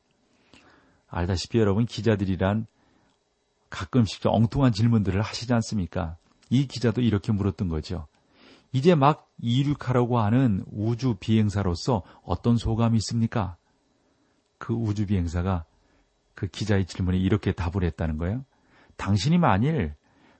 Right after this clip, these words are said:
가장 값싼 경매자들이 공급하는 몇만 개의 부품 위에 앉아 있다면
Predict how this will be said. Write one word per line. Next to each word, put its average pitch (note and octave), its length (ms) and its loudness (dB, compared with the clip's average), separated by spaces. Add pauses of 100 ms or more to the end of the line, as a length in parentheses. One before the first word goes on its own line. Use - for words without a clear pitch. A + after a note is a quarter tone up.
(100)
가장 E3 1000 -2 (280)
값싼 D#3 640 0
경매자들이 B2 640 2
공급하는 G#2+ 680 0 (600)
몇만 C3 540 6
개의 A#2+ 300 4
부품 B2+ 500 -2
위에 A2+ 240 6 (240)
앉아 A2+ 340 4
있다면 G#2 460 2